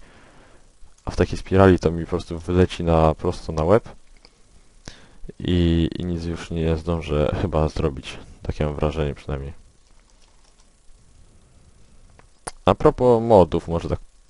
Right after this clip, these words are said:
pogadam, to przeglądałem sobie mody, bo często sobie przeglądam, bo szukam po prostu czegoś, co by w-, było fajne dla mnie, a jednocześnie by też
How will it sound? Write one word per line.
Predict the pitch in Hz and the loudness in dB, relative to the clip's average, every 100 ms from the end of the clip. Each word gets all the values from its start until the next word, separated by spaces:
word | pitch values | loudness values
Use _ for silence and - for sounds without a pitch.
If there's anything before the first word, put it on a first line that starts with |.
| _ - | _ -12
pogadam, | - 82 80 85 82 | -4 0 2 2 0
to | - 87 87 87 - - - - - - 85 | 4 8 6 4 -6 -20 -20 -20 -10 -6 0
przeglądałem | 123 117 110 101 87 82 | 2 4 10 12 12 10
sobie | 80 76 78 | 2 -6 -4
mody, | 76 78 78 120 | -4 -2 2 2
bo | 127 98 | 2 0
często | - 95 | 0 0
sobie | - - 82 | -2 -2 0
przeglądam, | - 85 95 101 90 85 | -2 2 4 8 6 6
bo | 90 | -2
szukam | 117 - 127 | -2 0 0
po | 107 | 0
prostu | 95 - 101 | -2 -4 -4
czegoś, | - 127 113 110 - - - - - | 6 8 10 6 4 -14 -20 -20 -16
co | - 95 | -2 2
by | 95 95 92 | 6 8 6
w-, | - - - - | 2 -16 -20 0
było | 131 107 | 4 4
fajne | - 117 110 95 | 10 10 10 10
dla | 82 107 | 10 10
mnie, | 156 180 190 190 - | 10 4 4 4 6
a | |
jednocześnie | 123 117 113 117 113 | 6 6 4 4 4
by | 104 95 95 95 92 | 0 2 4 4 4
też | - 95 - - | 4 2 0 -10